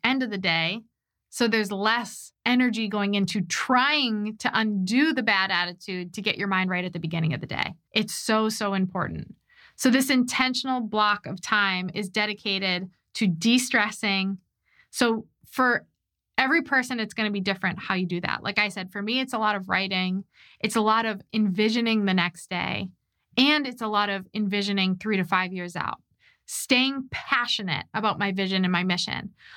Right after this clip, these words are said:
A lot of people say, you know, "You gotta look at your vision every so often," or even, "You've gotta look at it every day." What I'm saying is, I want you to close every day with that vision. Close every day with that vision.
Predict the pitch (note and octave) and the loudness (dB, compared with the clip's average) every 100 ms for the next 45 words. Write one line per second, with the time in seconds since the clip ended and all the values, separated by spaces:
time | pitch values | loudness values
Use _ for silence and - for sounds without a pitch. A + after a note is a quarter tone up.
0 | - A3+ B3 C#4+ D4 C4 A#3+ A3+ G3+ G3 | -2 2 2 2 0 -2 -2 0 0 0
1 | F#3+ - _ _ A#3+ A3+ A3 A#3 A#3+ A#3 | -4 -8 _ _ 4 4 6 2 0 -2
2 | A3+ - G#3+ G3+ G#3 G3 F#3+ F#3 G3 G3 | -6 -6 -4 -2 0 0 0 -2 -2 0
3 | F#3 F#3 F#3+ - - - - A3+ G#3+ G#3 | 0 0 -6 -6 -10 -4 0 2 2 0
4 | G3 G3+ A3+ A3+ A3+ A3 A3 - F3+ G3+ | 0 0 0 0 -2 -4 -4 -2 -2 -2
5 | F#3+ F3+ C#3+ A#2+ - _ _ - A3 B3+ | -2 -2 -2 -4 -12 _ _ -4 -2 0
6 | C4 B3 A3 G3+ F#3+ - A3 A3+ C4 C4 | -4 -4 -4 -4 -4 -2 0 0 0 -2
7 | G3+ - - B3 B3 C4+ C4 - G#3+ G#3 | -6 -10 -4 0 2 4 2 0 -2 -2
8 | G#3 F#3+ F#3 F3+ F3+ F#3+ - E3+ D#3+ - | -4 -2 -2 -2 -2 -4 -4 -6 -6 -8
9 | G3 - _ - C#4 C4+ C4+ C#4 B3 A#3+ | -10 -12 _ -2 2 4 4 2 2 0
10 | A#3+ G#3 G3+ F#3+ F3 F3+ C3 - | 0 -2 -2 -2 -4 -6 -10 -12